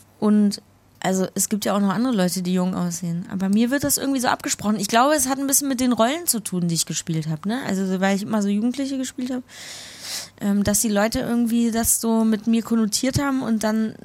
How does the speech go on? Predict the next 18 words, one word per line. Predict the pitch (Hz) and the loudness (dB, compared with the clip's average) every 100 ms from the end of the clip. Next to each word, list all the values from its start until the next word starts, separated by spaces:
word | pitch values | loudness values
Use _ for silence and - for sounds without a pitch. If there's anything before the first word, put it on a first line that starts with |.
| - | -8
mir | - 214 220 | -2 2 2
nicht, | 226 - - - _ - - - | 2 0 -4 -8 _ -18 -14 -4
irgendwie | 220 233 | 0 2
nicht, | 220 208 - - - | 2 0 -4 -10 -6
nicht | 214 202 | -2 2
sehen | 226 262 240 | 4 4 4
wollen, | 214 208 | 4 4
dass | 208 190 | 2 2
ich | 202 | 0
erwachsen | 202 214 233 - 214 | 0 0 2 2 2
bin. | 180 180 247 - 415 403 403 - 381 - | 4 4 2 2 0 0 -4 -2 -6 -6
<laughs> | 311 - - - - - | -16 -20 -20 -20 -20 -8
Tut | 220 220 | -4 2
mir | 214 | 4
leid, | 208 226 226 | 4 2 0
ich | 190 | -4
bin | - 220 | 0 0
erwachsen. | 214 214 226 - 160 165 | 2 0 0 -2 -2 -6